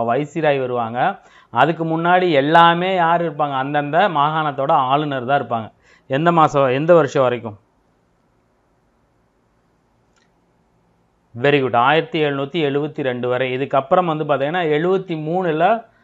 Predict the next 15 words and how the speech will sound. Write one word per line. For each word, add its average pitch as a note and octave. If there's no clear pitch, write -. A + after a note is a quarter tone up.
ஒரு G3
ஒழுங்குமுறை F#3
சட்டம் C#3
வரும். A#2+
ஒவ்வொரு F3
இருபது F3+
வருஷத்துக்கு D#3+
ஒரு C3
தடவை. B2
எழுபத்தி C#3+
மூணு, C3
தொண்ணூத்தி D#3
மூணு. B2+
சரிங்களா? C3+
அதுக்கப்புறம் D#3+